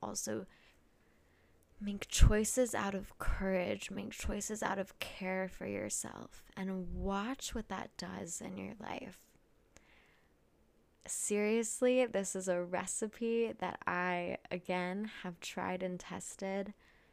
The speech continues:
and it's just how I've created so many of the versions of myself, right? And I'm grateful for all the past ones, right? All the ones that I might not relate to anymore. I'm grateful for them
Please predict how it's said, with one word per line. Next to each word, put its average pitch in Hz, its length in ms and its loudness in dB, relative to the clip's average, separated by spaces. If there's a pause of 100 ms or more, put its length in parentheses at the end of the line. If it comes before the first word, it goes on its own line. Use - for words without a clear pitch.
(320)
and 196 480 -2
it's - 320 -4
just 226 300 -4
how 226 140 0
I've 214 320 0
created 196 760 -4 (1120)
so - 320 0
many 220 300 2
of 196 100 -6
the 202 100 -6
versions 202 480 -4
of 185 160 -6
myself, - 600 -8 (280)
right? 190 380 -4 (540)
And 214 100 -4
I'm 226 180 -2
grateful 220 520 2
for 277 260 0
all 254 180 4
the 277 120 0
past - 580 -6
ones, 208 680 -8 (140)
right? 247 420 0
All 247 140 4
the 247 80 0
ones 269 300 0
that 269 160 4
I 262 100 6
might 269 280 0
not 269 180 0
relate 254 480 0
to 269 100 2
anymore. 214 520 -4
I'm 214 180 -6
grateful 226 500 -6
for 196 300 -2
them 220 360 -4